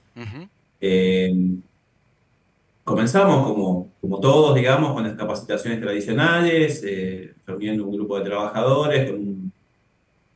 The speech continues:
Speaker 2: un capacitador al frente, un especialista que,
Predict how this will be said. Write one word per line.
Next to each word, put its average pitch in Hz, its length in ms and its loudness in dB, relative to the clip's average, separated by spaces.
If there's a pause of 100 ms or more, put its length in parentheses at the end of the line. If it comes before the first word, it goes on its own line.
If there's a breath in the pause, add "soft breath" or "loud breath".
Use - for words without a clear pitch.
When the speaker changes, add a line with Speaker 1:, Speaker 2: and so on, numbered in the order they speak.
(140)
Speaker 2:
un 101 80 -8
capacitador 95 680 0
al 107 120 2
frente, 143 420 2
un 107 80 0
especialista 135 1000 0
que, 95 300 -4